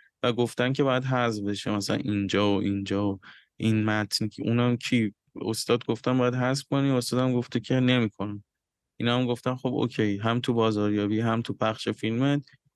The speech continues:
خودت باید کفش آهنی بپوشی بری دنبال این کارو.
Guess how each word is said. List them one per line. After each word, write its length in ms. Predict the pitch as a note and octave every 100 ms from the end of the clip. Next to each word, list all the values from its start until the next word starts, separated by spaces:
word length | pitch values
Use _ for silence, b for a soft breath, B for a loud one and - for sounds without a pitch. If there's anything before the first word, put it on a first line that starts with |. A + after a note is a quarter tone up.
| _
خودت 420 | - - A#2+ C3 C3+
باید 420 | A#2+ A#2 B2 G#2
کفش 320 | - B2 A#2+ A#2+
آهنی 380 | A#2 A2+ A2
بپوشی 460 | A#2 A#2+ B2 A#2+ B2
بری 280 | A2+ A2+ A#2
دنبال 360 | A2+ G#2+ G#2
این 180 | G#2+ G#2+
کارو. 340 | A2 G2+ G2